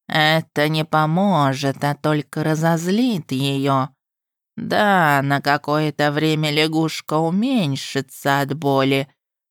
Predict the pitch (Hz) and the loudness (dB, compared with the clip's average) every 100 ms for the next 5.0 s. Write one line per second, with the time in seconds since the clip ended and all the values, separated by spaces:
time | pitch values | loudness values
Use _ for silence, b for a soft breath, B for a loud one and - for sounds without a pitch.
0 | _ 247 269 262 262 277 277 - 202 202 | _ 0 4 4 4 0 0 0 2 2
1 | 185 185 180 156 - 175 160 160 156 151 | 2 2 2 0 -2 -8 -2 2 2 2
2 | 151 - - 151 - _ _ _ - 175 | -2 -4 -4 -4 -4 _ _ _ -8 -6
3 | 170 - 170 156 139 139 135 139 139 - | -6 -4 0 2 0 -2 -2 -4 -4 -4
4 | 139 135 147 143 131 123 127 - 117 | -2 -2 -2 0 0 0 -6 -10 -10